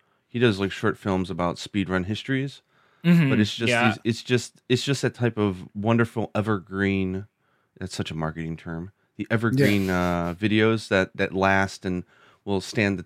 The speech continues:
Speaker 1: the tale of time. And I just really enjoy the history of the weapon videos. So I
Speaker 2: Oh,
Speaker 1: encourage
Speaker 2: yeah.
Speaker 1: everybody to check those out. It's, um, he goes through, like, you go through all the, the history of the weapon. I don't know how you get the footage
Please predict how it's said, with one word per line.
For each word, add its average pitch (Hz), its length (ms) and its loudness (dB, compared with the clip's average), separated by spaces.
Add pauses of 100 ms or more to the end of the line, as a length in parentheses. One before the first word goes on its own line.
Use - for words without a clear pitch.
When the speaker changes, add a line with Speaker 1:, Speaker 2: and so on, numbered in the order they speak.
Speaker 1:
the 95 120 -6
tale 98 280 2
of 92 60 -2
time. 92 300 -2
And 87 140 -4
I 90 140 -4
just 90 280 -12
really 113 680 0
enjoy 95 280 0
the 87 120 0
history 98 340 -6
of 85 60 -6
the 85 60 -6
weapon 85 320 -6
videos. 113 480 -4 (480)
So 131 80 -4
I 139 160 6
Speaker 2:
Oh, 117 40 4
Speaker 1:
encourage 107 360 2
Speaker 2:
yeah. 95 80 -2
Speaker 1:
everybody 104 600 2
to 101 240 -4
check 101 200 -4
those 92 180 -2
out. 98 340 -2
It's, - 320 -4 (580)
um, 90 280 0
he 113 140 -2
goes 113 340 4
through, 95 680 0 (220)
like, 98 180 -4
you 104 120 -4
go 110 100 2
through 98 320 -2
all 98 280 2
the, 90 480 -4
the 87 80 -6
history 131 380 0
of 123 60 4
the 120 60 0
weapon. 113 480 0
I 131 80 4
don't 196 140 2
know 107 180 4 (320)
how 147 400 2
you 135 180 4
get 104 280 2 (160)
the 101 80 -4
footage 95 600 -2